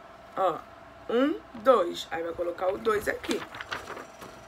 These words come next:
E vai fazer a conta, ó. Nove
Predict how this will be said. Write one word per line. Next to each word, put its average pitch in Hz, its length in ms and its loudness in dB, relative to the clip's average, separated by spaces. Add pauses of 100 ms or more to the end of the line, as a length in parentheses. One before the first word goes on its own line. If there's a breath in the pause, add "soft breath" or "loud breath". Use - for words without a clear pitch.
(500)
E 403 160 0
vai 339 300 2
fazer 320 380 0
a 381 100 -2 (100)
conta, 277 500 2 (320)
ó. 190 200 4 (400)
Nove 185 1400 2